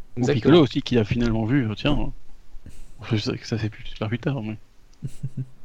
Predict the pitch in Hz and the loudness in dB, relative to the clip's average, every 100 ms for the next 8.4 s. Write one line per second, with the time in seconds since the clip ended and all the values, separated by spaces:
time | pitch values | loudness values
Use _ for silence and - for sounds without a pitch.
0 | - - - - - - - - - - | -14 -14 -12 -10 -10 -10 -10 -14 -16 -12
1 | - 110 117 104 107 110 127 123 180 156 | 0 2 4 4 2 2 2 8 8 10
2 | 190 147 151 - 139 - 113 107 110 104 | 8 8 6 6 4 4 -2 0 0 2
3 | 120 131 120 - 151 143 170 170 - 170 | 2 2 0 4 4 12 12 12 10 6
4 | 143 190 - 143 - 156 156 127 127 131 | 8 4 4 2 2 6 8 6 8 6
5 | - 143 131 131 160 165 131 117 127 117 | 8 4 4 6 6 4 0 -2 -2 -2
6 | - 117 117 113 123 143 135 110 110 123 | 0 2 2 2 2 0 0 -2 0 2
7 | 113 113 110 110 - 139 131 110 - 151 | 4 2 0 -4 2 2 2 -2 -2 -4
8 | - 127 131 143 | 0 0 2 0